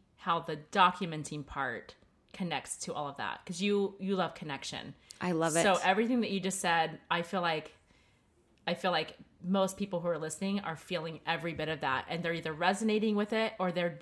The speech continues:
Speaker 1: deeply desiring to have a
Speaker 2: Mm-hmm.
Speaker 1: paradigm shift for themselves, and they want that. Pull it in for me and connect it to documenting for you.
Speaker 2: Okay, so
Speaker 1: So
Speaker 2: if
Speaker 1: you, everything you said, like, it makes perfect sense. You're choosing, you're intentional. Every day you, you want this,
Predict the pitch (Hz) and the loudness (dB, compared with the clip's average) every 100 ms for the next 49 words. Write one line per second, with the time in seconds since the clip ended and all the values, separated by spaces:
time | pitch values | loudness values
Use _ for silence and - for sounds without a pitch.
0 | - 220 220 208 180 165 175 175 160 151 | -4 -2 0 0 0 2 2 2 -2 -4
1 | 151 - 208 170 160 151 - - 175 196 | -8 -6 -2 -2 -2 -8 -12 -4 4 6
2 | 175 175 226 220 175 165 - 151 - 180 | 8 4 2 2 2 0 -4 -4 -4 -4
3 | 156 156 - 208 175 113 - - 170 170 | -2 -4 -2 2 2 0 -4 -8 -6 -6
4 | 156 160 180 151 139 143 - - - - | -2 -2 0 -2 -6 -8 -14 -20 -20 -20
5 | _ _ _ - - _ - 202 202 180 | _ _ _ -20 -20 _ 0 2 4 4
6 | 170 175 180 - 160 147 147 139 160 156 | 2 0 -4 -2 -2 -2 -6 -8 -8 -4
7 | 185 165 165 156 180 156 151 170 151 - | -2 -2 -2 -6 0 2 2 0 -6 -6
8 | 143 135 - 214 175 156 151 139 80 - | -8 -10 -4 0 0 -2 -4 -2 -4 -8
9 | - - 202 180 165 202 202 196 196 196 | 2 4 6 6 6 8 10 8 4 6
10 | 196 240 269 269 269 247 170 - 151 165 | 6 4 2 2 4 4 2 2 -2 -2
11 | 165 170 - 202 202 208 - 165 110 - | -4 -6 -2 0 0 -4 -2 -2 -2 -8
12 | - 160 143 - 226 226 214 226 220 196 | -8 -8 -8 -6 -2 -2 0 2 0 0
13 | 156 156 - 214 220 214 208 208 - - | -4 -4 -4 -4 0 2 2 0 -6 -16
14 | - 170 180 180 175 175 160 - 175 170 | -4 0 2 4 4 4 -4 -8 -8 -8
15 | 160 170 190 202 220 - | -4 2 2 2 0 -2